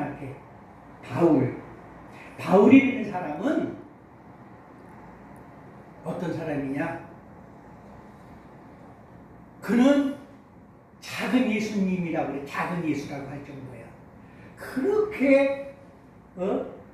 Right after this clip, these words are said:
그 사람은 원래는 예수 믿는 사람들을 핍박하고 예수 믿는 사람들을 잡아 죽이는데 앞장섰던 사람이야. 그 사람은. 그랬고 그 사람은 어떤 사람이냐?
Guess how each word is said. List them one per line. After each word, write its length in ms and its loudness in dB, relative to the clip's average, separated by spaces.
그 100 -12
사람은 800 2
원래는 800 2
예수 340 -2
믿는 200 0
사람들을 760 2
핍박하고 1000 2
예수 320 -2
믿는 200 0
사람들을 840 0
잡아 360 0
죽이는데 680 0
앞장섰던 800 2
사람이야. 500 -6
그 80 2
사람은. 300 0
그랬고 440 4
그 100 -2
사람은 400 6
어떤 260 2
사람이냐? 720 -2